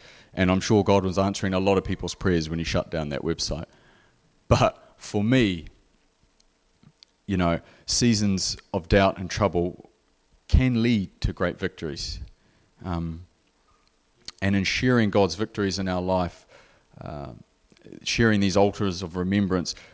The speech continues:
we give glory to him through that. So that's what I wanted to do with that story. I wanted to give glory to God because he,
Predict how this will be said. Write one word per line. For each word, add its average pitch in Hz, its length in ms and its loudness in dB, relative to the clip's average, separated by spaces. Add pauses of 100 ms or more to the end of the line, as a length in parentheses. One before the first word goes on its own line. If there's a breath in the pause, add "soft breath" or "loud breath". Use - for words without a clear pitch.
(140 loud breath)
we 120 120 2
give 131 200 0
glory 156 280 2
to - 100 -2
him 82 180 -6
through - 180 -12
that. 57 160 -8 (920)
So - 180 0
that's 113 220 4
what 107 100 6
I - 20 8
wanted 104 240 6
to 101 80 0
do 113 120 4
with 104 100 6
that 92 80 4
story. 92 240 -2
I 92 40 2
wanted 95 220 -2
to 110 60 -6
give 95 200 -2
glory 120 280 4
to 95 100 -6
God 87 200 0
because - 300 -6 (400 loud breath)
he, 160 240 2